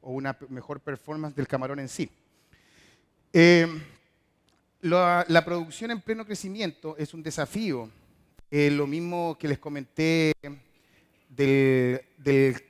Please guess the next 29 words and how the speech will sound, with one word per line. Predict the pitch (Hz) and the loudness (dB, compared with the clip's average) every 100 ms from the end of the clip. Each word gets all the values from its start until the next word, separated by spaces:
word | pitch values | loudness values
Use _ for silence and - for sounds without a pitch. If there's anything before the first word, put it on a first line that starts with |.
| _ _ | _ _
de | 139 139 | -4 0
la | 135 127 127 123 127 _ _ _ _ | 2 2 0 0 -4 _ _ _ _
productividad | 143 143 131 147 139 143 165 | -8 -8 -8 -4 0 2 2
versus | 160 156 156 | 0 -4 -6
la | 139 | -6
eficiencia. | 123 117 202 151 - 104 _ _ _ _ _ _ | -6 -10 -8 -10 -12 -20 _ _ _ _ _ _
La | 135 | 0
demanda | 139 147 170 170 | 2 2 0 0
que | 151 | -4
está | - 151 | -2 -2
contraída | 160 156 147 156 160 | -2 -2 2 4 2
también | 147 147 160 | 0 -4 -6
por | 147 156 | -6 -2
la | 143 135 | 0 0
presión | 135 - 156 | -2 -14 -14
económica | 147 151 156 151 | -12 -12 -6 -2
a | 143 | -2
nivel | 139 156 | -4 -8
global | 147 139 156 202 - _ _ - - _ _ | -8 -4 -4 -4 -8 _ _ -20 -20 _ _
y | 151 | 4
la | 147 | 4
incertidumbre | 143 - 151 139 156 143 214 285 254 233 226 220 _ - _ | 4 2 0 0 -4 -4 -4 -6 -4 -4 -4 -12 _ -20 _
en | - 143 | 0 0
lo | 147 143 | 0 -2
que | 147 | -2
respecta | 135 - 165 160 175 | -2 -4 -10 -6 -4
hoy | 170 170 | -2 -4
en | 165 | -8
día | 151 180 156 143 151 | -6 -2 -2 -2 -8